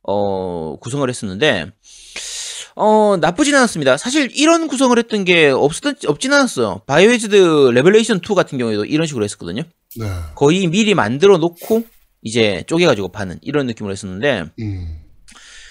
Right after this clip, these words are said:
Speaker 1: 삼 부작 전체를 다 더해도 플레이 타임은 얼마 안 됩니다.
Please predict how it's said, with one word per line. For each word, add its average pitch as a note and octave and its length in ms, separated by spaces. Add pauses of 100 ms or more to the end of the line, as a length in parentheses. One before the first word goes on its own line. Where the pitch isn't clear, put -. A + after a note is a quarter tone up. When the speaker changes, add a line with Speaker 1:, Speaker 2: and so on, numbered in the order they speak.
(160)
Speaker 1:
삼 A#3+ 220
부작 D4 200
전체를 C4+ 600
다 C#3 280
더해도 F#3 680
플레이 B3+ 220
타임은 E3 260
얼마 A#2+ 180
안 C3 80
됩니다. G#2+ 400